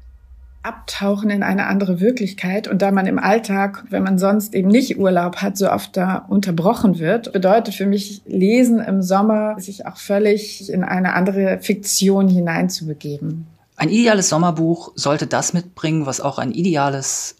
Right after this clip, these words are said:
Speaker 2: Winter-, Herbst- und Frühlingsbuch mitbringt. Es sollte eigentlich in der Hauptsache nur unterhalten. Mehr verlange ich erstmal nicht.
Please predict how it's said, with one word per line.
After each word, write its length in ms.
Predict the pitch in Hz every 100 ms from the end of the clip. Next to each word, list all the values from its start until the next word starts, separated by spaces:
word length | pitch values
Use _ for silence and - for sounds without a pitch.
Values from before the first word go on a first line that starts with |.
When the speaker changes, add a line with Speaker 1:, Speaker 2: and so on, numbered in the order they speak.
| -
Speaker 2:
Winter-, 360 | 131 160 175
Herbst- 280 | 151 131 -
und 60 | 143
Frühlingsbuch 520 | - 202 139 - 117
mitbringt. 420 | 127 127 156 175
Es 120 | 151
sollte 460 | 147 151 160 - - _
eigentlich 580 | 139 185 233 202 - -
in 60 |
der 140 | 143 127
Hauptsache 500 | 139 - 139 151 143 _
nur 260 | 147 165 190
unterhalten. 560 | 175 165 127 101 113 - -
Mehr 120 | 151
verlange 260 | 170 110
ich 120 | 104 -
erstmal 220 | - 120
nicht. 260 | 117 -